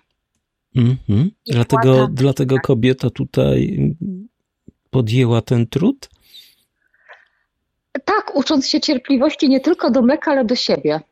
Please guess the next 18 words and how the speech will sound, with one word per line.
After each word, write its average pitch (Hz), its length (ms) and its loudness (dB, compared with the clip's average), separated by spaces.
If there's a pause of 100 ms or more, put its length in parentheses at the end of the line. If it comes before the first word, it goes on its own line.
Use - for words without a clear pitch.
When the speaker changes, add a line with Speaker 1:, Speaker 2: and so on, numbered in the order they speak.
(420)
Speaker 1:
Mhm. 117 560 0 (640)
Jak 117 160 -2
to 107 80 -2
się 117 160 -2
odbyło? 98 280 2
Speaker 2:
Wiele, 233 380 -2 (420)
wiele 247 580 2
lat 202 220 -2
zeszło 190 880 0
na 185 240 -4
to, 196 220 -6
żeby 180 300 -2
produkty 180 680 -4
faktycznie - 760 -8
finalnie 170 600 -6
mogły 160 380 -4
znaleźć 151 520 -8
się 151 340 -4